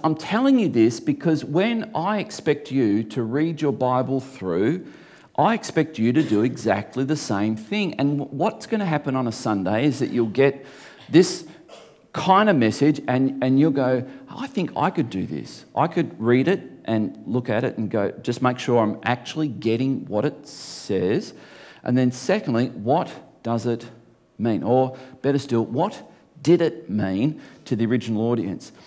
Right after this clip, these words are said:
And then the third thing, and this is where most people spend, I think most Christians spend most of their time.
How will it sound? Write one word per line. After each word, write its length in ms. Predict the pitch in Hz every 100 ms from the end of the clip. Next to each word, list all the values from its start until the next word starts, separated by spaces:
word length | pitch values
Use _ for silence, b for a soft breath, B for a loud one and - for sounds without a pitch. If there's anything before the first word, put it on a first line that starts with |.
| B
And 120 | - 156
then 120 | 160
the 80 | 156
third 440 | - 208 247 247
thing, 300 | - 104 113
and 100 | 131
this 140 | 247
is 160 | 254 214
where 160 | 170 131
most 640 | 127 139 156 - - - - -
people 480 | 143 120 - 104
spend, 560 | 104 - 117 113 113 113 B B B
I 60 | -
think 220 | 120 117
most 200 | 135 131
Christians 340 | - 117 104 101
spend 200 | 110 104
most 240 | 107 107
of 80 | 98
their 100 | 101
time. 480 | - 107 92 67